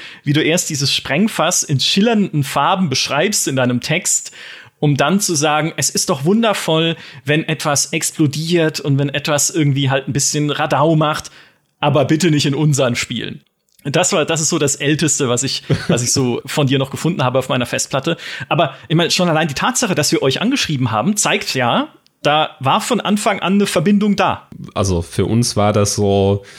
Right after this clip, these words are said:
Speaker 2: das nicht zu nutzen, dass man sich da halt auch mal in Persona trifft, wäre total verlorene, eine total verlorene Chance einfach.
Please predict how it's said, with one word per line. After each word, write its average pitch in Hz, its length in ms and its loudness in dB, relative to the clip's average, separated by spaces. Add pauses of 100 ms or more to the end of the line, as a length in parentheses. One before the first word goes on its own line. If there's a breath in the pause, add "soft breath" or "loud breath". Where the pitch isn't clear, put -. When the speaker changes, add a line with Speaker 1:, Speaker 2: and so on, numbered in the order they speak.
(120)
Speaker 2:
das 110 280 0
nicht 110 200 0
zu 107 140 0
nutzen, 120 460 2
dass 104 180 2
man 101 120 2
sich 101 180 0
da 92 160 2
halt 101 160 2
auch - 240 0
mal 98 480 0
in 104 200 2
Persona 104 540 2
trifft, - 480 -2
wäre 98 500 2 (300)
total 101 520 0
verlorene, 95 1080 2
eine 92 200 -2
total 98 420 0
verlorene 95 360 2
Chance 95 420 0
einfach. - 240 -2